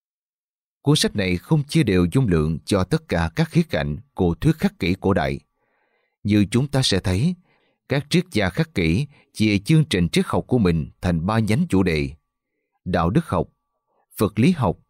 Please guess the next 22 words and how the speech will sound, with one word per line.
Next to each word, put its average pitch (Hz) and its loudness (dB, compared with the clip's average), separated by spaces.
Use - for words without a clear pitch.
và 92 0
logic 107 2
học. 90 -4
Những 254 0
từ - 0
này 92 0
chưa 160 0
hẳn 101 0
là 90 0
cách - -6
dịch 95 -2
hoàn 87 -2
toàn 82 -2
chính 131 -2
xác, 170 0
nhưng 107 0
chúng 139 2
là 117 2
những 90 0
từ 82 0
thông - -4
dụng. 71 -2